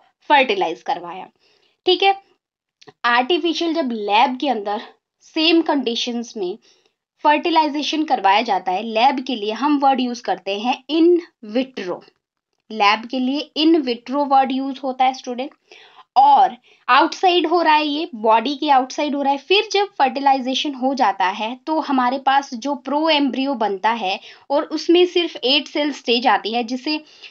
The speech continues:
उन सेल्स को हम यहाँ पे ब्लास्टोमियर्स कहते हैं। तो एट ब्लास्टोमियर जब बन जाते हैं तो फिर इन्हें हम डाल देते हैं फीमेल की बॉडी के अंदर यूट्रस में। फिर जो बेबी की फॉर्मेशन,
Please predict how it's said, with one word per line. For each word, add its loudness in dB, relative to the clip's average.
उन 6
सेल्स -2
को 0
हम 0
यहाँ 0
पे -2
ब्लास्टोमियर्स 0
कहते -8
हैं। -6
तो -10
एट 0
ब्लास्टोमियर 2
जब -2
बन 0
जाते -2
हैं -6
तो -8
फिर -2
इन्हें 6
हम -2
डाल 2
देते -6
हैं -2
फीमेल -6
की -6
बॉडी -4
के -6
अंदर 0
यूट्रस -6
में। -12
फिर 0
जो 0
बेबी 0
की -4
फॉर्मेशन, 0